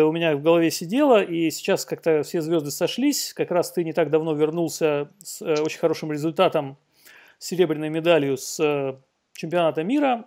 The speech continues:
и, э, в общем-то, это стало толчком к тому, что наш сегодняшний эфир состоялся. Спасибо, что отозвался.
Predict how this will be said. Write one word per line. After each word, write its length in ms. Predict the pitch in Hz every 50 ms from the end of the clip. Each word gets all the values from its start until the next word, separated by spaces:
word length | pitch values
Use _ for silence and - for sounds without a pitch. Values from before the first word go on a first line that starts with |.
| _ -
и, 220 | - 233 254 254
э, 20 | 247 - _ -
в 240 | 190 156 151 147 165
общем-то, 300 | 175 - - 151 - 160
это 160 | 156 156 156
стало 480 | - - - 160 151 151 139 135 139 _ _ _ _ _ _ _ _
толчком 460 | - 160 165 - - 285 285 294 294
к 80 | - -
тому, 220 | 170 160 196 226
что 300 | - - - 156 156 156 156
наш 240 | 147 160 175 - -
сегодняшний 460 | - 165 156 147 143 - - 143 135
эфир 240 | 131 - 220 226 220 _ _ _ - - - - - _ _ _
состоялся. 640 | - - 165 - - 175 151 139 131 123 - - 139
Спасибо, 360 | - - 151 - 214 170 151
что 160 | - - 165
отозвался. 720 | 151 - 196 175 202 262 294 302 285 - - 254 233 214